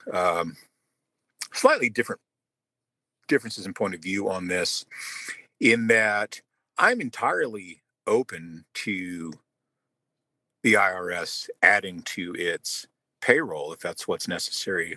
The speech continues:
for the agency to get its job done. I'm also much more open to the idea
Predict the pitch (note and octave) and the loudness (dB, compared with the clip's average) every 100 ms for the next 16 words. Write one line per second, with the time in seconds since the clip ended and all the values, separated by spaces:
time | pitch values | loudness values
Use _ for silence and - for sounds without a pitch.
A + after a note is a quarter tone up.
0 | - - F2 F2 E2+ D#2+ - D#2 D#2 D#2 | -10 -8 -4 -2 -2 -4 -8 -8 -6 -4
1 | D2+ - A2 B2 C3 F2 D#2+ D#2 - - | -4 0 6 6 4 0 -2 -4 -10 -16
2 | - - G#2 A#2+ G3+ - A#2 F#2 E2 - | -8 4 6 8 4 2 0 0 -4 -18
3 | _ _ _ _ _ _ _ _ _ _ | _ _ _ _ _ _ _ _ _ _
4 | - F#2 G#2 - - B2+ A3 - - - | -12 -2 0 0 -2 2 2 2 -2 -8
5 | - F2+ E2+ E2 D#2+ E2 D#2+ D2 | -12 -4 0 2 2 0 0 -2